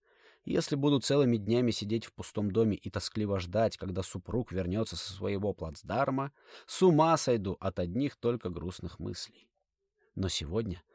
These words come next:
на всякие глупости нет времени. С утра мы с Умой осмотрели комнаты. Я в восторге.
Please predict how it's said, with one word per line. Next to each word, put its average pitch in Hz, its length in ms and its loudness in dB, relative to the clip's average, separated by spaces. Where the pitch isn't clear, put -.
на 113 120 2
всякие 127 400 2
глупости 123 540 -2
нет 90 240 0
времени. 71 500 -10
С - 160 2
утра 160 300 6
мы 139 100 4
с - 160 -2
Умой 175 260 0
осмотрели 131 520 -4
комнаты. 73 560 -8
Я 82 300 -4
в 101 40 -4
восторге. - 580 -8